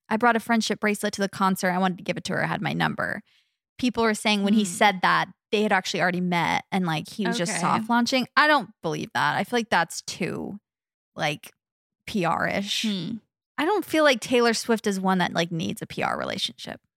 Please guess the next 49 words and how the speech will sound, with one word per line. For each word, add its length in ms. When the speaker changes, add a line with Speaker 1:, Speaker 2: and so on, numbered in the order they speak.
Speaker 2:
Mm, 240
definitely 400
not. 260
Speaker 1:
People 200
are 40
like, 200
"She's 260
doing 200
this 140
for 160
her 80
new 100
album, 440
like, 200
or 80
her 280
Eras 300
Tour 160
thing." 160
I'm 60
like, 160
"She 320
doesn't 280
Speaker 2:
She 60
Speaker 1:
need 80
Speaker 2:
doesn't 180
Speaker 1:
any 100
Speaker 2:
need 60
Speaker 1:
more." 140
Speaker 2:
that. 340
Speaker 1:
<laughs> 40
She's 380
really 420
not 360
looking 340
to 100
get 200
football 400
fans, 300
I 80
don't 160
think. 180
But, 300
um, 260
anyways, 380
I 240
think 360
that 280
they 540